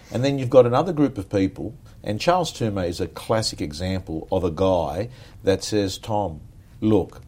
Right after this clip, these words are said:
the reality is some people wanna talk to you more than others, and you just meet people at where they're at."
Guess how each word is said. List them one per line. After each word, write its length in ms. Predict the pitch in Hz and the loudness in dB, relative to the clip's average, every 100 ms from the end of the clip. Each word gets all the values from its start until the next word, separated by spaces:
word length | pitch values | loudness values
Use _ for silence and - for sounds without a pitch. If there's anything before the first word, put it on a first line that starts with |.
| - | -10
the 200 | 95 104 | -2 2
reality 500 | 107 123 151 123 92 | 4 4 2 0 0
is 120 | - | 0
some 200 | 123 131 | -2 0
people 240 | 151 147 | -2 0
wanna 140 | 127 98 | -4 -4
talk 300 | - 110 - | -2 -2 0
to 80 | 107 | -4
you 60 | |
more 180 | 95 101 | 0 0
than 140 | 95 90 | 0 -2
others, 420 | 117 170 208 - - - - - - - - - - - | -2 -2 -6 -16 -20 -20 -20 -20 -20 -20 -20 -20 -20 -4
and 360 | 113 107 101 - | -2 0 -2 -10
you 180 | - 113 | -4 -2
just 340 | 139 160 160 - - | 2 2 2 -8 -10
meet 320 | 98 110 - | -2 -2 -2
people 320 | - 120 120 110 | 0 0 4 2
at 100 | - | 4
where 200 | 95 98 | 2 2
they're 260 | 90 87 | 2 2
at." 220 | 85 67 | 0 -2